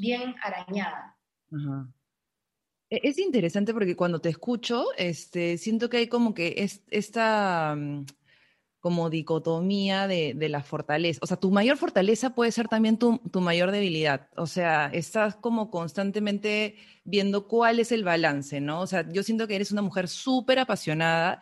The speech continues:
Speaker 2: y que esa pasión te, de todas maneras es uno de tus drivers para todo lo que has alcanzado, pero quizás también ha sido, eh, parte de algunos errores que como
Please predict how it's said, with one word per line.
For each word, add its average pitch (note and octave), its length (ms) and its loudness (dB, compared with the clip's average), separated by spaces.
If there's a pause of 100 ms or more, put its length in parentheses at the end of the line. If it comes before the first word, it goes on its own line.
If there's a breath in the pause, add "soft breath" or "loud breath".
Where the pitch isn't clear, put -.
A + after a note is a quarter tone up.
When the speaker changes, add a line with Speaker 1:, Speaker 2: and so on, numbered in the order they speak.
(340 loud breath)
Speaker 2:
y G3 80 0
que G#3 80 2
esa A3 180 -4
pasión A3 540 2
te, F#3 240 -4 (100)
de D#3+ 180 -2
todas A#3+ 280 4
maneras G#3 400 4
es G3 280 -2
uno G3 240 0
de G3+ 120 0
tus E3 180 -6
drivers F3+ 440 2
para D#3+ 280 0
todo F#3+ 180 4
lo F#3 140 4
que - 60 2
has E3+ 120 -2
alcanzado, E3+ 540 2
pero E3 160 2
quizás F#3 260 -4
también F#3+ 520 -2 (320 loud breath)
ha F#3+ 80 -2
sido, G3 600 0
eh, D#3+ 280 -2
parte G3+ 400 4
de F#3+ 160 2
algunos F3+ 500 0
errores E3 340 2
que F3 140 -4
como D3+ 420 -2